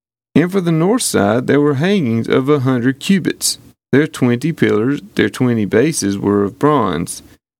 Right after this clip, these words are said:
but the hooks of the pillars and their fillets were of silver. And for the west side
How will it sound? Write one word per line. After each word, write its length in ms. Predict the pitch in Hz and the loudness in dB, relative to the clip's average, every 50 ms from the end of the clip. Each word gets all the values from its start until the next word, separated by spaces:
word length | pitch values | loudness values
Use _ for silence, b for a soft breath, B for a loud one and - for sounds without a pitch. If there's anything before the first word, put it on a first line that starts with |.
| _ _ _ _ _ - | _ _ _ _ _ -2
but 240 | 120 123 - - | -2 -2 0 0
the 200 | - 110 113 113 | 0 0 0 2
hooks 340 | 113 147 180 - - - - | 0 0 -2 -2 -4 -2 -2
of 100 | 139 123 | 0 0
the 80 | 107 110 | 0 -4
pillars 420 | - - 107 104 104 107 117 110 | -2 0 0 0 2 0 -2 -2
and 200 | 73 90 107 113 | -2 -2 0 0
their 100 | 139 180 | 0 0
fillets 460 | 180 - - 98 95 107 - - - | 0 0 0 2 2 0 0 -2 -4
were 160 | - 101 101 107 | -2 0 0 0
of 100 | 113 120 | -2 -2
silver. 540 | - - 180 185 175 139 - - - - - - - _ _ _ _ _ _ _ _ _ _ _ _ _ _ _ _ - | -2 0 2 2 2 0 -2 -6 -10 -12 -18 -20 -20 _ _ _ _ _ _ _ _ _ _ _ _ _ _ _ _ -2
And 160 | - 139 170 | 0 0 0
for 100 | 180 190 | 0 0
the 120 | 190 185 175 | 0 0 2
west 300 | 170 190 208 202 196 - | 2 2 2 0 0 0
side 420 | - 104 107 107 110 117 120 - | 0 2 2 2 2 0 -2 -4